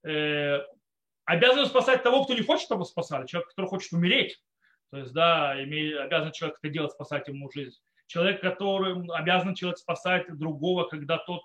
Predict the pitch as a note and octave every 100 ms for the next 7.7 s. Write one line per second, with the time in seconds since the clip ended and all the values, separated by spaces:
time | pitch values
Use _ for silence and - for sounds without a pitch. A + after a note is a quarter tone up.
0 | - D#3+ C#3 E3 F3 - _ - E3+ D3
1 | D#3+ D3 E3+ F3+ F3+ - E3+ - E3 F#3
2 | F#3+ A3 F#3+ - - C#4+ D4 E3+ D#3+ C#3+
3 | B2+ D3 D3 C#3 C3+ - C#3 C3+ - -
4 | - - _ - G#3 - G#3 F3+ F3 A#3+
5 | A#3+ A#3 G#3+ G3+ G3 E3+ - D#3+ F#3+ A#3
6 | A3+ - E3 D#3+ D3 C3+ - G#3 G#3 G#3
7 | - _ - - - F3 F3